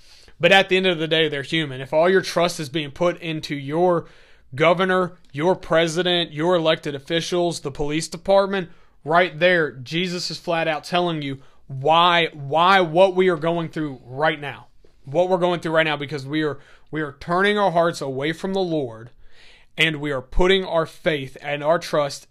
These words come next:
into, into pastors. We're putting them into government officials.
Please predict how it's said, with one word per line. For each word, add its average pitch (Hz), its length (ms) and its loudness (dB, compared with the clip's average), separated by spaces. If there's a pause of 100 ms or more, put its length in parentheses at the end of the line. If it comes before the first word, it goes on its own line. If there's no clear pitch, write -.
into, 143 480 -10 (440)
into 151 320 -8
pastors. 175 880 -4 (300)
We're 147 100 -4
putting 156 320 -4
them 143 160 -6
into 139 440 -10 (340)
government 156 400 -2
officials. 214 800 -2